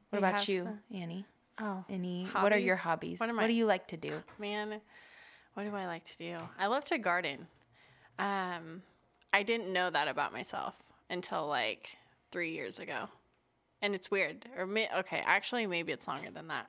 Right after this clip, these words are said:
Speaker 1: I don't know. Uh, but, uh, yeah, I, I never knew what I liked to do. Like, because sports was my entire, it was my world. Like, I did sports all the day, all the time, every day.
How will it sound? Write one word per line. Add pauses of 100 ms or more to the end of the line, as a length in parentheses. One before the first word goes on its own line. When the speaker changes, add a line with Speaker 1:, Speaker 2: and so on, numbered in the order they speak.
Speaker 1:
I
don't
know. (520)
Uh, (760)
but,
uh, (140)
yeah,
I,
I
never (200)
knew
what
I
liked
to
do. (300)
Like, (120)
because
sports
was
my
entire, (380)
it
was
my
world. (420)
Like, (400)
I
did
sports (160)
all
the
day, (400)
all
the
time, (100)
every
day.